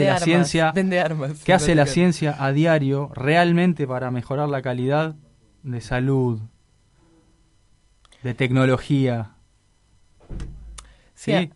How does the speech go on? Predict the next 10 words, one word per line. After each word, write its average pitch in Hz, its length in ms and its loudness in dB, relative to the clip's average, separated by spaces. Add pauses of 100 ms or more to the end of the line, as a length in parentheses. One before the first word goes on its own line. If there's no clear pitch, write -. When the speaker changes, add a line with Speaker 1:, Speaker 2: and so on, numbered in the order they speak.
(100)
Speaker 1:
a-, 156 100 -4
Speaker 2:
Como 151 140 2
Speaker 1:
a-, - 20 2
Speaker 2:
dice 165 180 2
antes, 147 180 6
tenemos 156 220 -2
tecnología 143 460 -4
para 135 220 -4
comunicarnos 135 600 -4
con, 123 400 -6